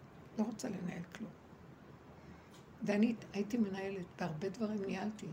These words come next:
ניהלתי, ניהלתי. הרבה דברים פתחתי ועשיתי עמותות חינוך ודברים. שום דבר. לא מנהלת כלום. זה הכל חייב לחזור אליו,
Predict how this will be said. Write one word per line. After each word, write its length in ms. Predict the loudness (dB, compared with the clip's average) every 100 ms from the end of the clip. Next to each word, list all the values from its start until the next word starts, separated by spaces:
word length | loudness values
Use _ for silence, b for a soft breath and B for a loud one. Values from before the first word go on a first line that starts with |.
| 0
ניהלתי, 440 | 0 -2 -2 0
ניהלתי. 420 | 0 0 -2 -6 -8 B B -8
הרבה 200 | -2 0
דברים 300 | 0 0 0 0
פתחתי 460 | -2 -2 0 0
ועשיתי 420 | 2 2 0 0 0
עמותות 460 | 0 -2 -6 -4
חינוך 340 | -2 0 0 -4
ודברים. 300 | -6 0 0 B B B B -6
שום 240 | 0 2
דבר. 260 | 2 -2 -6 -10 -12 2
לא 180 | 4 4 2 2
מנהלת 560 | 4 4 -2 -4 -8 -8
כלום. 140 | -8 -8 B B B
זה 120 | -2
הכל 220 | 4 4
חייב 260 | 4 4 4
לחזור 380 | 2 2 2 4
אליו, 220 | 4